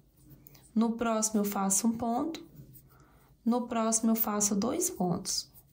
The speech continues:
um e mais um no mesmo lugar. No próximo, eu faço um ponto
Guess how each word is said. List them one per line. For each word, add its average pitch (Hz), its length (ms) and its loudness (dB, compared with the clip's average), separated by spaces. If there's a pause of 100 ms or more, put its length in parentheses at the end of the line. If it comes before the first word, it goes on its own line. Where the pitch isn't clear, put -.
(120)
um 214 440 2 (600)
e 226 60 6
mais 220 420 4
um 208 180 2
no 220 100 6
mesmo 208 420 4
lugar. 311 440 -2 (1080)
No 233 140 4
próximo, 214 460 2
eu 208 60 4
faço 196 420 2
um 226 80 4
ponto 262 520 -4